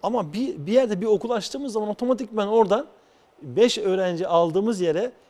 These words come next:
bir anda yüz kişi, iki yüz kişiye hizmet edebiliyoruz. İşte mesela Somali'de İmam Hatip açtık, müthiş rağbet görüyor. İşte Bulgaristan'da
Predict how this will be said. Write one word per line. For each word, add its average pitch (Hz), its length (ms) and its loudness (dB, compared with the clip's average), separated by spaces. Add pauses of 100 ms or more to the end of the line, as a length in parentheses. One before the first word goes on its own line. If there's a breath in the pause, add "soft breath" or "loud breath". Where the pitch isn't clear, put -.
(120)
bir 214 280 -4
anda 180 240 0
yüz 208 340 -4
kişi, 196 280 -8
iki 208 220 -8
yüz 233 120 -4
kişiye 190 320 -4
hizmet 175 240 -4
edebiliyoruz. 110 540 -10 (360 soft breath)
İşte - 100 -16
mesela 147 200 -8
Somali'de 165 460 -4
İmam 165 140 -2
Hatip 165 240 -8
açtık, 165 340 -12 (320 soft breath)
müthiş 180 360 -8
rağbet 139 360 -2
görüyor. 101 260 -14 (220 soft breath)
İşte 143 180 -12
Bulgaristan'da 156 680 -4